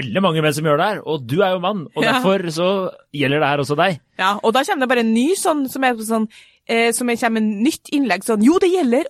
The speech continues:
Speaker 2: også alle. Vi må
Speaker 1: <laughs>
Speaker 2: alle
Speaker 1: Ja.
Speaker 2: gå i", så er det sånn, ja, det er så irriterende. Og så, eh, feministene, de er, blir jo gjerne sånn, eh, hauset opp som liksom drømmemannen.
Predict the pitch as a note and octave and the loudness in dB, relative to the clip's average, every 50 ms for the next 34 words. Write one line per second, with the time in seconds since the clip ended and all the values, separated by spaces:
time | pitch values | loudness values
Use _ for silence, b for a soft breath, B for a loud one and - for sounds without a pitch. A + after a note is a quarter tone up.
0 | - - - - - - E4+ E4+ D#4 B3 G3 F#3 - - B3 C4 C#4+ - D3+ C#3 | -4 -4 -2 -2 0 0 0 2 2 0 0 -2 -2 -2 0 0 2 2 2 2
1 | F4 F#4+ F#4 F4 E4+ - C4+ D4+ - - D#4+ D4+ D4 D4+ D4+ C#4 C#4 C4+ C4+ - | 2 2 2 2 2 0 0 0 0 0 2 2 4 2 2 0 -2 -4 -6 -4
2 | C#4 B3+ A3+ G#3 G#3+ G#3+ G#3 - G3 G3 F#3+ G3+ G3+ - - A3+ G#3+ G#3+ A3 F#3 | -2 -2 -2 -2 -2 -6 -2 -2 -2 0 0 0 -2 -2 -2 -4 -2 -2 -4 -4
3 | D#3+ E3 E3+ G#3+ B B B B B B B B B - D#4+ - G4 F#4 E4+ - | -4 -4 -6 -8 B B B B B B B B B -2 -2 0 0 0 0 0
4 | - E4 E4+ E4 D#4+ E4 - E4 D#4+ D#4+ D4+ D4+ C#4 - - G#3+ A3+ B3+ C4+ C4+ | 0 0 0 2 0 0 -2 -2 -2 -2 -2 -4 -4 -4 -2 -2 -2 0 0 -2
5 | C#4+ E4 F#4 D#4+ A#3+ A3+ D4 D4 C4+ A3 G#3 A3+ A#3 A3+ G3+ G3 G#3 G3+ G3+ G#3 | -2 -2 -2 -4 -4 -4 -2 -2 -2 0 0 0 0 0 -2 -2 -2 0 0 0
6 | G#3+ - _ _ _ _ _ _ - A3+ A3+ A3 A3+ A#3 A#3 A#3 C#4 C4 C4+ C4+ | -2 -4 _ _ _ _ _ _ -4 0 0 2 2 0 0 0 0 2 2 0
7 | - - F#3 F3+ F3+ - - G#3+ A3 A#3 A3 G3 F#3+ G3 G#3+ B3 B3+ C4 A3 F3+ | -2 -4 -6 -6 -6 -6 -4 -2 -2 0 0 -2 -2 -2 -2 0 0 0 -2 -2
8 | E3+ E3 E3 E3 F3+ G3+ A#3+ | -4 -4 -6 -6 -6 -6 -6